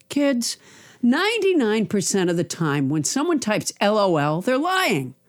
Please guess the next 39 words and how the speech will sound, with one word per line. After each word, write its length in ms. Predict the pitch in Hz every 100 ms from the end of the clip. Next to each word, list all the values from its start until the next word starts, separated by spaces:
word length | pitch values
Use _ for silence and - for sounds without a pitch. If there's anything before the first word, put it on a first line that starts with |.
| _
You 100 | 403
don't 180 | 466 320
laugh 280 | 196 165 -
out 180 | 170 -
loud 260 | 190 196
at 120 | 196
stuff 280 | - 269 269
when 120 | 269
you're 100 | 285
alone. 460 | 285 285 320 339 330 - _
You 180 | 302 311
acknowledge 760 | 247 247 302 330 320 311 - -
in 140 | 208
your 160 | 180 165
head 440 | 127 277 311 277 - _ -
that 140 | 285
you 120 | 240
think 440 | 196 - 339 339 - _ -
the 120 | 233
thing 400 | - 320 349 339
you're 180 | 262 185
seeing 440 | - 381 349 311
or 120 | 214
hearing 380 | 165 247 247 233
is 140 | 196 -
funny. 420 | 175 151 147 143 _
Depression. 720 | - 233 - 165 160 185 170 156 - - - -
That's 560 | - 208 320 392 339 -
why 180 | 220 185
television 560 | 233 226 254 247 254
<laughs> 80 | 220
shows 260 | 185 165 160
use 180 | 247
a 60 | 262
laugh 340 | 294 359 392
track. 380 | - 180 135 113 - - - - - - _ - - - - - -
By 100 | 480
the 80 | 302
way, 200 | 233